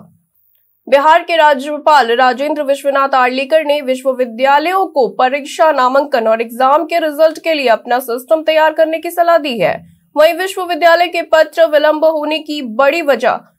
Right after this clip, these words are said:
आउटसोर्सिंग कंपनियां हैं। ये परिणाम जारी करने के साथ ही रिजल्ट देने में मनमानी करती है,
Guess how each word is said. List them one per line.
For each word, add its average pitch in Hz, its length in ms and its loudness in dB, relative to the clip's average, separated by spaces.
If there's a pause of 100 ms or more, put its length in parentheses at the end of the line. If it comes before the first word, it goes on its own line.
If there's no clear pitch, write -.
(140)
आउटसोर्सिंग 339 840 -2
कंपनियां 202 520 -2
हैं। 233 140 -2
ये 254 200 -4
परिणाम 277 480 0
जारी 330 300 2
करने 320 280 -2
के 330 100 -6
साथ 302 300 0
ही 233 40 -4
रिजल्ट 233 360 -4
देने 269 220 -2
में 285 140 -2
मनमानी 262 520 -2
करती 202 360 -4
है, 170 220 -8